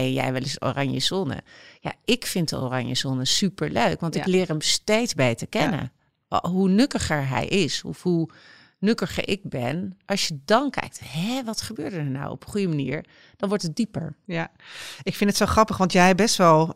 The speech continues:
Speaker 2: hè, dat hele pragmatische in jouw boek, dat is, vind ik echt heel grappig. Ehm, maar s-, dan,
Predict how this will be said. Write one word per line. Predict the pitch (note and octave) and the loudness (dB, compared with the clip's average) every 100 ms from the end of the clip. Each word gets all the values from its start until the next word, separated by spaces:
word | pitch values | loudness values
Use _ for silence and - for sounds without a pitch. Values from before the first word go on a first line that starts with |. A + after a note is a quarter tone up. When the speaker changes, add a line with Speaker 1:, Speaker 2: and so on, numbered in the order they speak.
| _ | _
Speaker 2:
hè, | - D#3 G3 | -8 -2 0
dat | F3+ | 2
hele | F3+ F#3+ | 4 4
pragmatische | F#3+ F3 - F3+ F#3 F#3+ - | 4 0 4 6 6 4 2
in | D#3+ | 4
jouw | D#3 | 4
boek, | D3+ F#3+ F3+ - - - | 6 4 4 -4 -12 -2
dat | A3+ | 2
is, | G3+ - - | 2 2 0
vind | - G3 | 0 2
ik | F#3 | 4
echt | G#3 - | 0 2
heel | G3 G3 | 2 4
grappig. | F#3+ G3+ D#3+ C#3+ - - - | 4 2 2 -4 -4 -8 -4
Ehm, | F3+ E3 F3 E3+ _ | 2 4 4 2 _
maar | F#3+ F3+ | 0 2
s-, | F3+ - | 2 0
dan, | F#3+ F#3+ | 2 2